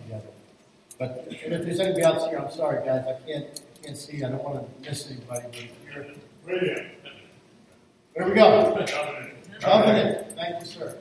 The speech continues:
Speaker 1: God bless you. Appreciate you guys being here, um, to support what's about to happen. The normal way of doing this is, is I'm gonna throw out some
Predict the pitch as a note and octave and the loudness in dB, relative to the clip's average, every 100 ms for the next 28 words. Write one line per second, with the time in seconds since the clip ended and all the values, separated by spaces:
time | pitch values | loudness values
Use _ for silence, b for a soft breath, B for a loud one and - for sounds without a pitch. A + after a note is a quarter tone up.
0 | - D#3+ D#3 E3+ E3+ E3+ - - E3 - | -2 -2 0 0 0 -2 -8 -16 -16 -12
1 | E3+ E3 - E3 D#3 - D#3+ E3 D#3 D#3+ | -12 -12 -2 0 0 -4 -4 -2 0 -2
2 | D#3 - - - - - C3+ C3+ C3 - | -4 -8 -8 -8 -8 -6 -2 0 0 -6
3 | - - - D#3+ D#3+ D#3 - - C#3 - | -12 -16 -16 -2 -2 0 -6 -10 -16 -6
4 | - - C#3 C3 C3 - - - _ _ | -2 -2 -4 -4 -4 -6 -16 -20 _ _
5 | _ _ - - - _ _ _ _ _ | _ _ -20 -20 -20 _ _ _ _ _
6 | _ _ _ _ _ _ _ _ - - | _ _ _ _ _ _ _ _ -20 -20
7 | _ - - - - _ _ _ _ _ | _ -14 -14 -14 -20 _ _ _ _ _
8 | C#3 D3+ E3 G3+ G3+ C#3+ C#3 C3+ A#2 - | -12 -4 0 0 0 -2 -2 -4 -6 -8
9 | D3+ D#3 - A#2 - - - - - - | -4 -2 -2 -6 -14 -16 -18 -18 -20 -20
10 | A#2 - _ _ _ _ _ _ _ _ | -20 -20 _ _ _ _ _ _ _ _
11 | _ _ _ _ _ C#3+ D3+ - - C#3 | _ _ _ _ _ -14 -8 -4 -4 -4